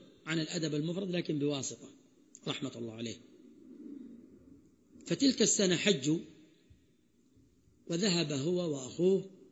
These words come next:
مع شيخهما الشيخ عبد الله القرعاوي رحمة الله على الجميع لزيارة الشيخ محمد حامد فقي رحمه الله، لا، أستغفر الله العظيم، الشيخ عبد الرزاق حمزة، محمد عبد الرزاق حمزة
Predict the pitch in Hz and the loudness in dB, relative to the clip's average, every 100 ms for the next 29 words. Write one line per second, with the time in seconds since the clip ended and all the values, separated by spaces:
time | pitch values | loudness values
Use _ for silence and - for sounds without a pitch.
0 | - - 156 147 - 147 151 131 127 147 | -8 -2 0 2 2 2 0 0 2 2
1 | 190 202 - - 131 143 151 151 135 135 | 0 -4 -2 -2 -4 -8 -4 -4 -6 -8
2 | 131 143 156 131 123 131 135 135 127 127 | -10 -4 -4 -4 -6 -6 -6 -6 -4 -4
3 | 120 120 165 202 196 - - - - - | -6 0 4 4 0 -12 -20 -20 -20 -20
4 | - 151 147 165 180 185 175 - - - | -2 0 2 2 0 -4 -6 -6 -4 -2
5 | 175 190 180 139 175 170 160 135 - - | 0 -2 -4 -10 -6 -4 -4 -6 -8 -6
6 | 185 190 170 123 156 143 120 - _ _ | -6 -4 -4 -4 -8 -10 -12 -16 _ _
7 | - - _ _ _ - - - - _ | -20 -20 _ _ _ -20 -20 -20 -20 _
8 | - - - - 175 - 160 135 127 113 | -20 -20 -20 -10 -2 2 4 2 -2 -6
9 | 98 - - - 220 190 208 185 175 143 | -10 -18 -2 4 4 4 4 6 4 2
10 | 135 - 190 160 151 135 127 147 151 147 | 4 4 6 4 0 -2 -2 -2 -2 0
11 | 139 143 196 196 - 190 170 135 - 202 | 0 2 2 0 0 4 4 2 0 0
12 | 196 165 170 185 - 160 120 | 0 0 -2 -2 -6 -8 -8